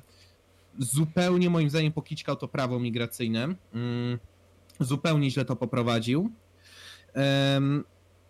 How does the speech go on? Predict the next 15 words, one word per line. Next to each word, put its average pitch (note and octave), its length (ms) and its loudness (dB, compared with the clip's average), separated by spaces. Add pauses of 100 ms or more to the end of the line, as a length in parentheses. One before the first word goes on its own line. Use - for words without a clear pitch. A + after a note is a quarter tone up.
(400)
i C#3+ 120 0
jeszcze G#3 480 0
powiem, E3 680 2
że C#3 640 2 (1080)
no F#3 80 2
cóż, - 500 -2 (640)
ja E3+ 140 2
bardzo E3 320 2
nie E3 100 4
szanuję D3 340 0
Trumpa C3 340 -2
za A#2+ 140 0
to, B2+ 120 -4 (180)
jaką B2 640 -2
miał, A2+ 340 0